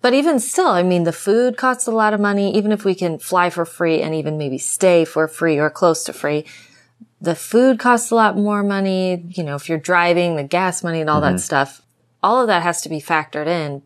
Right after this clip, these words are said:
Speaker 1: but
Speaker 2: Yeah, this is one of those things with my
Speaker 1: <clears throat>
Speaker 2: parents. We had a good number of years where we struggled financially in one way or another.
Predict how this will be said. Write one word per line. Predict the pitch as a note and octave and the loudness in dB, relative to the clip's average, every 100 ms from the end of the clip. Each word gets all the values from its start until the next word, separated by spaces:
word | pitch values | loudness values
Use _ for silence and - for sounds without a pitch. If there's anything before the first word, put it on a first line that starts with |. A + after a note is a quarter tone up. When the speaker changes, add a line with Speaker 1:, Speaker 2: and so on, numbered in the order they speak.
| - | -2
Speaker 1:
but | F3 D3 - - - _ _ - _ _ | 0 0 -2 -6 -8 _ _ -20 _ _
Speaker 2:
Yeah, | - B2 | -2 2
this | D#3+ | 2
is | F3 D3 | 2 2
one | C3 | 2
of | |
those | G#2 - | 0 0
things | A#2 G2+ | 0 0
with | G#2 | 0
my | A#2 B2 | 0 0
Speaker 1:
<clears throat> | G2 | 0
Speaker 2:
parents. | F#2+ F#2 F#2+ - - - _ _ _ _ - | 0 0 -2 -6 -8 -10 _ _ _ _ -4
We | B2+ E3+ | 0 2
had | C#3+ | 0
a | |
good | G#2+ A#2+ A#2 | 0 0 0
number | A2+ G#2 | 2 0
of | F#2 | 0
years | G2 G2 | 0 -2
where | G2+ | -2
we | G2 F#2 | -4 -4
struggled | - - - G2+ F#2+ F#2 F2+ - | -6 -8 -2 0 2 0 0 -6
financially | G2 F2 F2 - E2 E2+ F2+ | -8 -4 -4 -4 -4 -4 -4
in | F#2+ | -4
one | G2+ F#2+ | -2 0
way | F#2 | 0
or | F2 | 0
another. | E2 F2 F2 E2+ D#2+ | -2 -2 0 0 -4